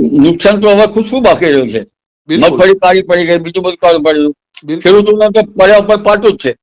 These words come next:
Speaker 2: યસ.
Speaker 1: પરંતુ આ વખતે મોસમમાં જે પશ્ચિમી વિક્ષોભના કારણે
Speaker 2: હમ.
Speaker 1: માવઠા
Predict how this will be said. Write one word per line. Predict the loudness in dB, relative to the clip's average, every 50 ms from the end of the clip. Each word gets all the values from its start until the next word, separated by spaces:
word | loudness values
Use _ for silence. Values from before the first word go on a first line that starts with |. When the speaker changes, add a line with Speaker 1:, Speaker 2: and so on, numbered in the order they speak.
| _ _ _ _ _ _ _ -12
Speaker 2:
યસ. | -10 -10 -4 -2
Speaker 1:
પરંતુ | 0 0 0 0 -4 -6 -4 -2
આ | 0 2 2 2
વખતે | 2 0 -2 -2
મોસમમાં | -2 -2 0 -2 -2 -2 -4 -6 -6 -6 -4 -2
જે | -2 -2 -2 _ _ _ _ _ _ _ _ _ _ -2
પશ્ચિમી | -2 -2 0 -2 0 0 0
વિક્ષોભના | 0 0 -2 -4 -2 -2 -2 -2 0 0 -2
કારણે | 0 0 0 0 0 2 0 -2 -2 -4 -8 _ _ _ _ _ _ -6
Speaker 2:
હમ. | -2 0
Speaker 1:
માવઠા | 0 0 0 0 0